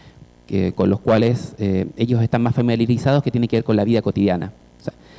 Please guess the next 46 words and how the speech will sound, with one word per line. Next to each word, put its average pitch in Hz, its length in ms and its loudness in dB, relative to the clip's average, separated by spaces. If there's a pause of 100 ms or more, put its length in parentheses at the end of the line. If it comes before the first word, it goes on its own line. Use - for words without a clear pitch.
(720)
el 117 160 4
uso 160 200 6
en 139 60 4
la 131 80 4
vida 143 180 6
cotidiana 135 680 2
de 120 120 0
la 120 100 2
netbook 135 400 2 (460)
es 113 180 0
mucho 135 420 2
menos 131 360 4
disruptivo 131 640 2
que 113 100 -2
el 104 80 0
uso 113 160 0
en 101 80 2
el 92 120 2
aula. 78 340 0 (1500)
En 120 160 0
este 135 160 2
sentido, 139 840 2 (140)
si - 180 -2
bien, 110 380 2
eh, 92 280 0
sabemos 120 440 2
que - 80 -2
este, - 240 0
este 117 200 0
primer 123 300 2
impacto 120 480 0
de 107 100 2
uso 117 160 2
en 113 60 2
la 107 60 2
pre-, 107 160 0 (100)
de 104 160 2
uso 117 160 2
en 113 80 4
el 104 100 4
hogar 117 260 4
por 104 160 0
parte 113 220 0
de 107 120 4
los 104 100 2
docentes 113 520 -2